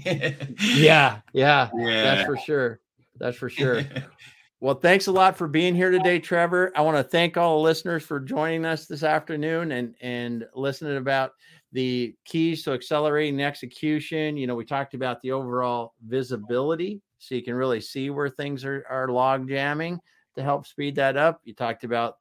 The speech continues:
Speaker 2: theory of constraints and how that helps you kinda identify the, the constraints in it, and then some of the tools that you've used to do it. Um,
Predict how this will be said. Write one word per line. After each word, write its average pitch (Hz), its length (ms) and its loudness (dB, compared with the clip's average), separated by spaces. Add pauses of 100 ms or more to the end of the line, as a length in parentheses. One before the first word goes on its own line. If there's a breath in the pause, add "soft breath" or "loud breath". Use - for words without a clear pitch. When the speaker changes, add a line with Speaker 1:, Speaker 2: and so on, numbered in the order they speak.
Speaker 2:
theory 139 300 0
of 127 160 -4
constraints 131 600 -4
and 117 80 -8
how 123 120 -2
that 123 180 0
helps 127 300 -2
you 123 100 -10
kinda 123 260 -4
identify 120 920 -2 (460 soft breath)
the, 113 640 -2
the 110 180 -8
constraints 123 540 -4
in 127 100 0
it, 139 200 -4
and 117 140 -2
then 120 200 0
some 123 180 -4
of 117 80 -2
the 107 60 -2
tools 131 420 -2
that 107 220 -2
you've 147 340 0
used 117 380 -2
to 104 80 -12
do 107 160 0
it. 147 180 -2 (480)
Um, 120 520 0